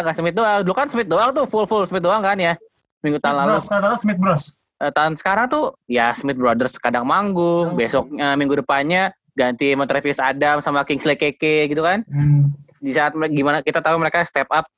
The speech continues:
Speaker 1: di saat kita butuh, eh, run defense yang cukup lah gitu, yang oke buat nahan rushing back, eh, ra-, running back lawan gitu.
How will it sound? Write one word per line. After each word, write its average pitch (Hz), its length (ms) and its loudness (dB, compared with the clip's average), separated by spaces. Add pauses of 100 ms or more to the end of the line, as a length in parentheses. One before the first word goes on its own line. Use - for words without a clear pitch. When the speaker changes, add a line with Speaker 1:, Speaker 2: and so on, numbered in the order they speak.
Speaker 1:
di 131 80 -4
saat 131 160 0
kita 127 240 0
butuh, 139 400 -2
eh, 127 240 0
run 131 160 0
defense 135 400 -2
yang 127 320 0 (220)
cukup 196 400 0
lah 180 160 2
gitu, 120 320 -2
yang 131 240 0
oke 180 320 -2
buat 156 240 0 (160)
nahan 139 400 -2 (400)
rushing 139 640 -2
back, 135 140 0
eh, 135 160 -2
ra-, 135 180 0
running 139 240 -2
back 135 140 -2
lawan 135 420 0
gitu. 104 160 -2